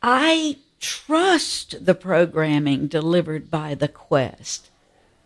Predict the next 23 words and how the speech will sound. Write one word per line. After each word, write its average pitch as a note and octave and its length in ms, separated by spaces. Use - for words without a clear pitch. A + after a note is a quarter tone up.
and E3+ 200
our F3 320
spiritual G3 840
leaders. - 600
And G#3+ 420
not C4 540
only A#3 460
does F#3+ 320
the F3+ 120
Quest - 580
energize F#3 920
me F3 100
spiritually E3+ 920
and D#3+ 200
mentally, F3 600
Steve, - 680
the F3+ 100
messages A#3+ 960
give G3 340
me E3 540
hope. D#3+ 680
And G3+ 140
man, A#3+ 500